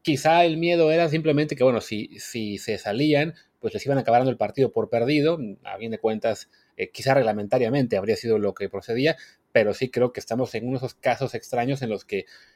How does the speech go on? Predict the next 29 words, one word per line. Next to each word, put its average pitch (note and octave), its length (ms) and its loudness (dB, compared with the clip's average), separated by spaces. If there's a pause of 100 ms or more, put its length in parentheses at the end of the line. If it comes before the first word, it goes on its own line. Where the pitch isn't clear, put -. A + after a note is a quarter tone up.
(200)
pues G2+ 140 -2
bien B2+ 160 2
procedería C#3 380 2
una E3+ 100 6
reclamación C3+ 800 0
de A2 100 2
Egipto C3+ 400 0
ante G2 480 -2
fifa, D#3 440 0
ante G#2+ 240 -4
la G2+ 100 -4
Confederación B2+ 320 -6
Africana, D#3 480 2
ante G#2+ 180 -2
el G2 120 -4
tas, D3 240 0
ante A2 180 -8
quien A2 160 -10
ustedes D3 320 -2
quieran, F3+ 300 0 (500)
y B2 160 -4
que A2 100 0
los G#2+ 140 -2
penales C#3 300 2
se B2+ 60 -2
vuelvan C#3 220 2
a A2+ 60 0
tirar C3+ 460 2
en, G2 580 -2